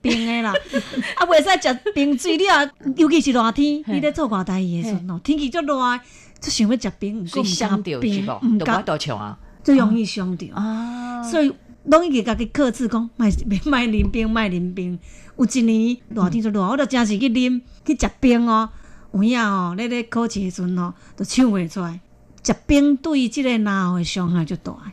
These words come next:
Speaker 2: 所以真正是有哦。
Speaker 1: 有差足济，
Speaker 2: 啊，所以你
Speaker 1: 有影差足济，所以我即马拢差不多啉温水，还是讲常温，
Speaker 2: 嗯。
Speaker 1: 啊，无就我摕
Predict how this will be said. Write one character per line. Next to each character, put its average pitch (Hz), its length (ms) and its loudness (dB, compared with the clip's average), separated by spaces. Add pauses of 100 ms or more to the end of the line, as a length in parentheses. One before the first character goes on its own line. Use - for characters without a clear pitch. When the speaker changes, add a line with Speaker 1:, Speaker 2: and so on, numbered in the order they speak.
(140)
Speaker 2:
所 294 140 2
以 285 40 4
真 226 160 -4
正 262 160 -2
是 185 220 -6
有 160 60 -4 (180)
哦。 113 160 -2 (260)
Speaker 1:
有 220 200 4
差 208 260 -2
足 233 120 -2
济， - 140 -6 (500)
Speaker 2:
啊， 294 60 2
所 269 140 2
以 370 60 2
你 - 20 0
Speaker 1:
有 - 0 -
影 330 60 0
差 339 100 4
足 349 100 0
济， 277 200 2
所 392 120 -2
以 359 40 2
我 359 100 4
即 370 140 -2
马 349 120 2
拢 339 160 0
差 285 120 -4
不 302 120 -4
多 269 160 0
啉 247 240 0 (360)
温 277 280 6
水， 190 300 -4
还 - 180 -4
是 190 140 -2
讲 240 320 -4
常 208 260 -4
温， 214 200 -2
Speaker 2:
嗯。 220 80 -4 (360)
Speaker 1:
啊， 277 100 0
无 233 140 2
就 220 220 -2 (200)
我 311 200 4
摕 214 180 2